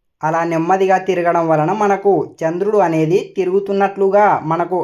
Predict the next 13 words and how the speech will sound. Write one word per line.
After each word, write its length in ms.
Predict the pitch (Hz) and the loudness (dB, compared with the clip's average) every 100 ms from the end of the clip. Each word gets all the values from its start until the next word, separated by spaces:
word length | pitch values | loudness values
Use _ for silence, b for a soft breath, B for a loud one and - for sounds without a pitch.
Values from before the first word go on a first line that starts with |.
| 147 | -2
అర్థం 260 | 147 185 190 185 | -2 -2 -2 0
కాదు, 260 | 165 165 143 - 147 | 0 0 -2 -4 -8
అందువలన 420 | 165 190 190 185 190 | -2 0 2 0 0
మనకు 280 | 170 160 196 233 170 156 | -2 0 -2 -2 -4 -4
ఒకే 200 | 185 214 202 | 0 2 2
వైపుకు 340 | 180 180 180 175 | 0 -2 -4 -2
మాత్రమే 380 | 160 165 180 214 | -2 -2 -4 -2
కనిపిస్తాడు. 600 | 196 165 160 160 156 147 127 - _ - _ | -2 -4 -6 -2 -2 -2 -4 -10 _ -20 _
చంద్రుడు 460 | 147 156 170 185 190 147 - | -6 -4 -2 -2 0 -2 -2
తన 160 | 147 151 156 | -2 -2 -4
చుట్టూ 260 | 151 - 175 165 | -8 -10 -4 -2
తాను 180 | 165 156 | -2 -2
తిరగడానికి 600 | 156 151 160 156 151 165 | -4 0 2 2 0 -4